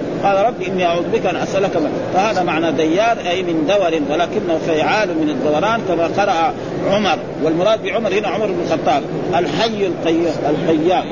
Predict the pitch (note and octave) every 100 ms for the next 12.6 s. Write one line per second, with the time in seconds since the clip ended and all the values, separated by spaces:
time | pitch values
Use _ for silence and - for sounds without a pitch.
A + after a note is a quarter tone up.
0 | - - - D3+ A3 F3+ E3 F3 G3 F3
1 | - A3+ A#3+ G3+ G#3+ D#3+ E3+ C#3+ D#3 A3+
2 | A3 G#3+ D#3+ C4 C4 A#3 G3+ F#3+ E3+ B2+
3 | - - - - - - D3+ E3+ F3+ G3
4 | D#3 E3+ E3 G#3+ B3+ G#3+ G3+ F3 A3 B3+
5 | - D3 D3 F3+ F#3 F3 E3+ D3 - -
6 | D#3+ G#3 A#3+ - F3+ D#3+ - - C3+ -
7 | - - F3+ E3 C3+ E3+ F#3+ E3+ - A#3+
8 | G#3+ - F#3 C#3+ - - D#3+ F#3+ G#3+ F#3
9 | F3+ A3+ G#3 F3+ E3 E3 F#3+ A3+ A#3 A#3
10 | A3 G3+ F3+ - - - - E3 F#3+ A3+
11 | B3 A#3+ B3 A#3 A3+ G#3 A#3+ G#3+ G#3+ G#3
12 | G#3+ - F#3+ E3 B2 C3+